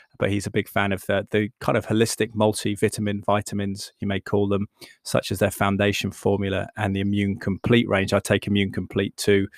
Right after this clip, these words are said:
two tablets every day, or two pills, and more of kind of pill shape now, two of those a day, and with fish oil is my kind of bedrock. And that has,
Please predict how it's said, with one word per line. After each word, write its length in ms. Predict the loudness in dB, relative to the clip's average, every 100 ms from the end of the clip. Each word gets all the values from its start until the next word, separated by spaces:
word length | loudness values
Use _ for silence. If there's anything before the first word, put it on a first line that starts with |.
| -20 -20 -20 _ -4
two 240 | 4 4
tablets 520 | 4 0 2 -2 -2
every 220 | -4 -2 -2
day, 320 | 0 -2 -4 _ _
or 100 | -6
two 220 | -2 -4
pills, 340 | 2 4 4 2
and 120 | -2
more 140 | 0
of 120 | 0 -2
kind 220 | -4 -4
of 100 | -2
pill 240 | 2 2
shape 240 | 0 -2 0
now, 240 | -2 -2 -6 -18 -18 _ _
two 140 | 2 4
of 40 |
those 200 | 4 2
a 40 | 0
day, 240 | 0 0
and 140 | -2 0
with 140 | 0 2
fish 260 | 0 2 2
oil 260 | 2 0
is 140 | -4 -4
my 80 | -4
kind 180 | -2
of 100 | -4 0
bedrock. 520 | 0 4 2 2 -16 -20 -20 -20 -16 -4
And 140 | -2
that 80 | 0
has, 440 | 2 0 0 -6